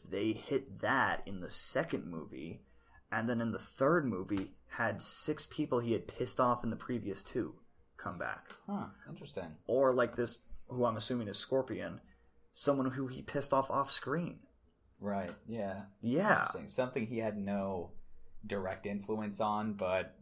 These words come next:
Speaker 1: Uh, well, I think, I think the, what was implied was that he had put that guy in prison, possibly given him that scar over his eye.
Speaker 2: Huh.
Speaker 1: Um, but yeah,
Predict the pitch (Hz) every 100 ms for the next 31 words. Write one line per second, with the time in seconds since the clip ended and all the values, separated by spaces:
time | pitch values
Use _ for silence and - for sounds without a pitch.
0 | - 120 120 147 117 147 151 135 101 135
1 | - 143 123 - 139 131 131 120 139 135
2 | 117 107 104 92 85 - 110 120 113 107
3 | 90 - - - - - - - 104 113
4 | 101 - - 113 87 110 104 - 98 90
5 | 85 85 85 - - 82 80 80 80 78
6 | 78 78 76 - - - 101 92 - -
7 | - 101 90 80 73 73 - - - -
8 | 98 - 104 139 123